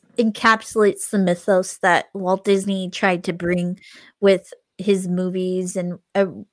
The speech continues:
with his company, essentially, is that he c-, wanted to cr-, like, like Alan said, he wanted to create this, the magic for people. He wanted to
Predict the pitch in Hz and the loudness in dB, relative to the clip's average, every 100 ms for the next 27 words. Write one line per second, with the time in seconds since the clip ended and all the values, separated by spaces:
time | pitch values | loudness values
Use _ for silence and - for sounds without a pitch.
0 | _ 214 208 - 220 208 196 196 - - | _ 2 2 2 2 4 2 -2 -8 -16
1 | _ - 302 233 147 - 196 190 202 202 | _ -2 0 -2 -6 -8 -8 -2 -2 -2
2 | - 156 - _ 196 196 190 - 220 214 | -4 -6 -8 _ 0 2 -2 0 2 2
3 | 208 - - - 220 226 233 247 240 - | 0 -8 -20 -8 -4 2 2 2 0 -4
4 | 202 - - 202 185 180 _ 196 185 - | -10 -14 -10 -2 -2 -2 _ -2 -2 -6
5 | _ - 175 190 180 175 196 190 208 196 | _ -6 -2 0 0 -2 -4 -2 -4 -2
6 | 202 208 - 202 196 185 180 - _ - | -4 -4 -2 0 0 -4 -6 -10 _ -20
7 | - - _ - 214 - 202 208 233 185 | -20 -20 _ 0 2 4 4 4 2 -2
8 | - - 165 175 160 139 135 214 220 214 | -2 -4 0 -2 -2 -4 -2 0 2 2
9 | 208 202 - 196 185 | 2 -2 0 2 2